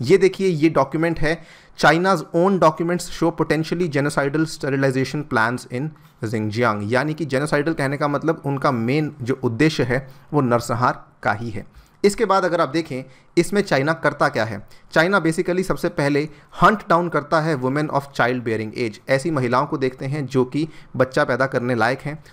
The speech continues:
और उनको ये पहले ढूंढते हैं, उनको हंट डाउन करते हैं। Once apprehended, these women have no choice but to undergo forced sterilization। उनको ये दो ऑप्शंस देते हैं,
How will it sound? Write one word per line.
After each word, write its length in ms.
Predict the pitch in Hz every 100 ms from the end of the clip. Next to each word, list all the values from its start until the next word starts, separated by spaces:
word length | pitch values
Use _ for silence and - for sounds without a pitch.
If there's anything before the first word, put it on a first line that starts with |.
| -
और 100 | 139
उनको 340 | 139 135 151
ये 140 | 143 143
पहले 240 | 127 127
ढूंढते 340 | 123 127 135
हैं, 240 | 151 156 -
उनको 220 | 123 123
हंट 260 | - 147 156
डाउन 160 | 151
करते 260 | 156 143 151
हैं। 260 | 151 165 - _ 127
Once 280 | 143 170
apprehended, 600 | - 147 165 170 165 165 156 135
these 120 | 147
women 280 | 135 143 139
have 200 | 113 120
no 100 | 156 156
choice 280 | 143 156 127
but 120 | 123 -
to 60 | 151 127
undergo 280 | 117 117 151 -
forced 280 | 117 147 -
sterilization। 640 | - 113 107 107 113 - - - - -
उनको 220 | 185 190
ये 120 | 202
दो 140 | 156 190
ऑप्शंस 300 | 262 - 180
देते 220 | 170 175
हैं, 240 | 180 190